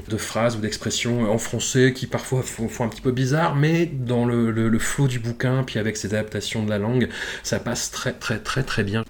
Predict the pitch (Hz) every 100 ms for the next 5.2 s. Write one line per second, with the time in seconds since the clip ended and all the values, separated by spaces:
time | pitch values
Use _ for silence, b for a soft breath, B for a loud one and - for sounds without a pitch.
0 | - 285 240 233 233 180 220 147 107 160
1 | 165 127 - - - 139 165 170 151 135
2 | 135 - 107 87 - - 92 80 - -
3 | 92 90 110 110 110 - 92 87 101 90
4 | 90 87 87 - 87 - 160 110 95 110
5 | 143